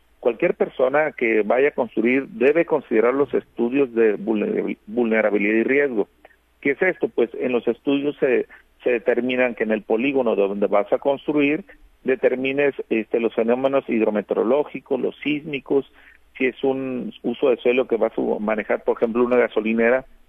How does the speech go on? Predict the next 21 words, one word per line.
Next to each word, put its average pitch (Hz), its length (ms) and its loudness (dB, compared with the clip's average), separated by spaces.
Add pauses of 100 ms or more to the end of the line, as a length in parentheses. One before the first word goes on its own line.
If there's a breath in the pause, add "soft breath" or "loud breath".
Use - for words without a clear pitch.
(160)
eh, 120 260 0
te 123 120 0
pedían 131 460 0
los 120 200 0
químicos 117 480 -6
tecnológicos, 117 880 0
los 123 140 -2
sanitarios 110 600 -2
ecológicos, 127 1000 -4 (340)
los - 160 -6
socioorganizativos, 110 1080 -2
es 120 120 0
decir, 135 340 -2 (220)
debes 202 260 0
de 175 120 0
contemplar 117 540 -2
cada 123 140 2
uno 135 280 2
de 127 40 2
esos 117 220 -2
estu-, - 200 -6